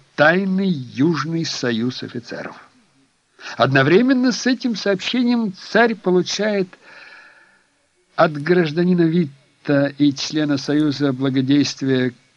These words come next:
капитана Вятского полка Майбороды подтверждение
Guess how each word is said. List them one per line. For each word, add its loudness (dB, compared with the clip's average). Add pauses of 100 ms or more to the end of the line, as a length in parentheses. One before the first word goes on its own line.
(160)
капитана -2
Вятского -2
полка -2
Майбороды 0
подтверждение 0